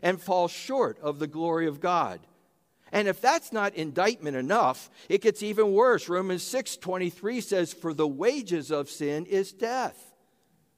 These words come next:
Paul, in desperation, fairly screams in Romans chapter seven, verse twenty-four, "What a wretched man I am! Who will rescue me from this body of death?"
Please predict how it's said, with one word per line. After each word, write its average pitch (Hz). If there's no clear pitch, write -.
Paul, 214
in 156
desperation, 202
fairly 180
screams 226
in 139
Romans 190
chapter 165
seven, 190
verse 139
twenty-four, 175
"What 240
a 147
wretched 165
man 254
I 196
am! 120
Who 294
will 180
rescue 214
me 175
from 151
this 135
body 190
of 127
death?" 180